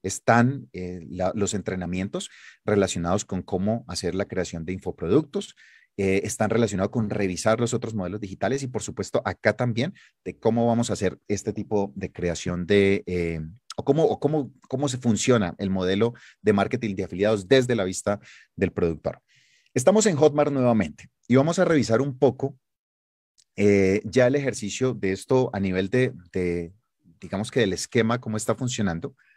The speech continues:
Cuando estamos dentro de, de, de Hotmart, espero que hayan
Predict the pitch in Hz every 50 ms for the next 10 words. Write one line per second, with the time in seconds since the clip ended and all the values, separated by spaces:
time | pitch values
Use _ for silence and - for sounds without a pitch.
0 | _ _ _ _ _ _ _ _ _ - - 120 113 113 113 - - 139 156 165
1 | 151 139 127 170 175 175 156 - 175 170 170 160 156 131 - 120 - 117 110 104
2 | 101 98 - - - 98 104 98 117 110 113 120 107 92 92 104 123 127 _ _
3 | _ _ _ _ _ _ _ _ - 95 - - 104 107 113 - 113 104 98 117
4 | 120 123 123